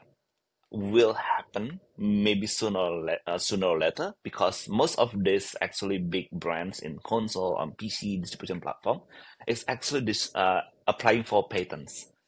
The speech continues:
of a blockchain supported digital asset kind of patent. So I think they, they, they already understand the idea. They just still want to do the value capture by themselves. But at least if everybody already started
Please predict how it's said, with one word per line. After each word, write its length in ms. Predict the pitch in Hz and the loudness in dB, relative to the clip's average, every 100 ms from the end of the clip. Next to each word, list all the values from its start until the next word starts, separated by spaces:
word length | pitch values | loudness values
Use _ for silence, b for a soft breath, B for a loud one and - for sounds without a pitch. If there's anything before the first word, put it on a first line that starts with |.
| _ _ _ _ _ - | _ _ _ _ _ 0
of 260 | 92 95 101 | 2 2 4
a 480 | 92 92 92 90 - | 4 4 2 0 0
blockchain 720 | 104 107 - - 107 101 98 | 4 4 4 4 4 4 -2
supported 640 | - 110 - 95 - 90 - | -4 -2 4 4 4 -2 0
digital 360 | 101 95 92 - | 0 2 2 0
asset 300 | 85 76 - _ | -2 -4 -6 _
kind 180 | - - | -2 -2
of 160 | 82 - | -2 -4
patent. 380 | 78 90 151 170 | -4 -4 -6 0
So 300 | 117 101 B B B | 4 4 B B B
I 100 | 113 | 4
think 220 | 120 180 | 6 4
they, 120 | 113 98 | 4 4
they, 280 | 101 101 90 | 4 4 2
they 140 | 98 | 4
already 400 | 87 120 135 - - - | 6 6 4 -4 -10 -4
understand 500 | 101 101 - 90 82 | -2 -2 -2 -2 -2
the 80 | |
idea. 500 | - 78 82 107 147 - _ | -2 -2 0 0 -2 -8 _
They 160 | - 104 | 0 2
just 440 | 101 135 - - _ | 4 2 -2 -10 _
still 440 | - - 156 151 | -8 2 6 8
want 320 | 101 98 101 - | 8 4 2 -2
to 340 | 101 92 85 - - - | 0 0 -2 -8 -14 -12
do 200 | 95 127 | 0 2
the 100 | 98 | 2
value 240 | 92 90 92 | 2 2 2
capture 300 | 92 - 90 | -2 -4 -4
by 120 | 80 | -4
themselves. 420 | 78 80 107 185 - B B B - | -4 -2 -2 -2 -6 B B B 2
But 220 | 104 - _ _ _ _ - | 4 4 _ _ _ _ 6
at 160 | 123 | 6
least 240 | 165 180 - | 6 4 2
if 440 | 110 - - - - - | 0 -2 -8 -12 -12 2
everybody 580 | 117 117 131 120 127 123 | 2 4 6 6 6 4
already 200 | 92 98 | 2 2
started 360 | - 98 107 | -2 -4 -4